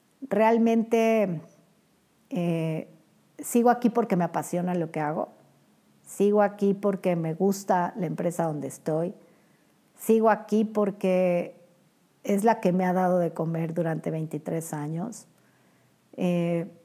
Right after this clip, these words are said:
gracias a este trabajo yo me pude comprar mi primer coche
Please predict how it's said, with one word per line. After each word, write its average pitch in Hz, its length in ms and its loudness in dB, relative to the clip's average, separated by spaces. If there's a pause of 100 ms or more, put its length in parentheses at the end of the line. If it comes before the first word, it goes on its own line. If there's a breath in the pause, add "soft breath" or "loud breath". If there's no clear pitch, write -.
(200)
gracias 214 460 4
a 208 40 4
este 202 180 0
trabajo 180 420 2
yo 180 560 0
me 170 140 -2
pude 190 240 0
comprar 170 460 -2
mi 170 160 -2
primer 165 440 -4
coche 165 480 -4